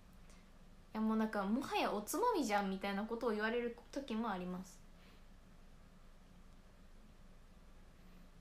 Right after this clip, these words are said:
うん。なんか他にも全然好きなものあるけど、やっぱりそういうのも好きですね。大好き。だから早くお酒飲めるようになりたくって、お母ちゃんと一緒にね、居酒屋に行ってご飯を食べたい。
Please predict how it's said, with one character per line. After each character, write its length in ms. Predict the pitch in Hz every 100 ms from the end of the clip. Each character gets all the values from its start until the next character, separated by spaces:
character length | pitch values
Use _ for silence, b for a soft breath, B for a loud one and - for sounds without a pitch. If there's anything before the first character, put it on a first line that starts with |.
| - 254
う 40 |
ん。 500 | 247 240 226 208 220 - - - - - - -
な 120 | 247
ん 20 | 262
か 60 |
他 200 | 269 294
に 80 | 370
も 120 | 311
全 80 | 226
然 100 | 226
好 80 | 220
き 100 | 294
な 80 | 269
も 120 | 220
の 120 | 202
あ 80 | 196
る 100 | 214
け 120 | 226
ど、 260 | 285 269 220
や 60 |
っ 60 | 214
ぱ 100 | -
り 100 | 220
そ 160 | 214 226
う 20 |
い 40 |
う 20 | 226
の 80 |
も 100 | 254
好 60 | 240
き 160 | - -
で 100 | -
す 120 | -
ね。 120 | 226 - - - -
大 140 | 196
好 40 | 196
き。 40 | - - - - - - - - - - - - - - - - - - - B B B -
だ 100 | 269
か 100 | 254
ら 60 |
早 200 | 247 339
く 100 | 320
お 80 | 220
酒 220 | 226 226
飲 120 | 262 262
め 120 | 269
る 80 | 269
よ 80 |
う 20 | 269
に 140 | 214
な 100 | 202
り 80 | 202
た 120 | 214
く 120 | -
っ 20 |
て、 300 | 185 - 180
お 80 | 185
母 180 | 190 247
ち 100 | 247
ゃ 40 | 196
ん 60 |
と 60 | 185
一 100 | 180
緒 120 | 190
に 100 | 185
ね、 80 | 180
居 100 | 180
酒 240 | 196 196
屋 80 | 196
に 120 | 196
行 40 | 190
っ 40 |
て 180 | - 185
ご 100 | 214
飯 120 | 208
を 100 | 185
食 100 | -
べ 60 | -
た 100 |
い。 40 | -